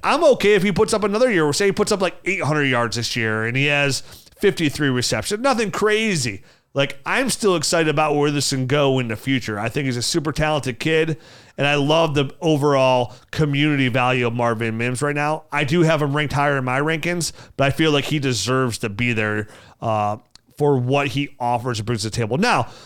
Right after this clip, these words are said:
we do have a ton of rookies coming in, so he's gonna get pushed down here,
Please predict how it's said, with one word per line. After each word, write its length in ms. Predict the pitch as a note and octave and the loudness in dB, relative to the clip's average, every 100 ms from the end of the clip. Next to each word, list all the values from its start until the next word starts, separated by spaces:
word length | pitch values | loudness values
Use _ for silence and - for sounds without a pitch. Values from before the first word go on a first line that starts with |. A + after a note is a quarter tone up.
| - - | -10 0
we 120 | F3+ | 4
do 180 | G#3+ G#3 | 6 4
have 160 | F#3+ | 4
a 60 | D#3+ | 0
ton 220 | - F#3 | 0 2
of 100 | D3+ | 2
rookies 300 | D3 F#3 F3+ | 0 0 0
coming 240 | - F3+ F3+ | 2 0 2
in, 180 | G#3+ | 0
so 160 | - D#3 | 0 0
he's 180 | C#3 D#3 | 2 0
gonna 220 | - F#3+ | 0 0
get 220 | D#3 D3+ | 0 0
pushed 260 | E3 D3+ - | 0 0 0
down 280 | D3+ E3 D#3+ | 2 2 2
here, 360 | F3 D#3+ E3 | 4 4 2